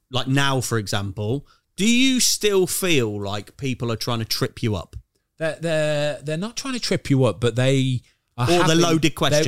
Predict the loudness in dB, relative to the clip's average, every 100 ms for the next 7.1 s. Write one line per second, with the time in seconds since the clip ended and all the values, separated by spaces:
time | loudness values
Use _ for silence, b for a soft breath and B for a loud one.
0 | 2 2 0 0 2 2 4 4 4 0
1 | 0 -2 0 2 0 -2 -4 -2 0 -2
2 | -2 0 0 0 0 0 0 -4 -6 b
3 | _ -4 -4 -6 _ -2 -2 0 -6 -2
4 | 0 2 2 2 0 -2 -4 -6 -6 -6
5 | -4 -2 0 0 0 0 0 -2 -2 -2
6 | -2 -2 -2 0 2 2 0 0 -2 -4